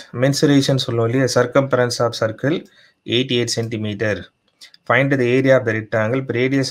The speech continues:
of the circular, circle is equal to the breadth of the rectangle and the length of the rectangle is fifty percent more than the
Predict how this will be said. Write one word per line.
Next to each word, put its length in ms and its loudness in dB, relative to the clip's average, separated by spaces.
of 140 0
the 140 -4
circular, 460 0
circle 400 -2
is 80 -6
equal 300 -2
to 100 -6
the 140 0
breadth 300 -6
of 120 0
the 120 -8
rectangle 480 -4
and 180 -2
the 120 0
length 440 -2
of 60 2
the 100 4
rectangle 500 0
is 160 -2
fifty 300 -4
percent 340 -4
more 200 -2
than 200 -6
the 60 -2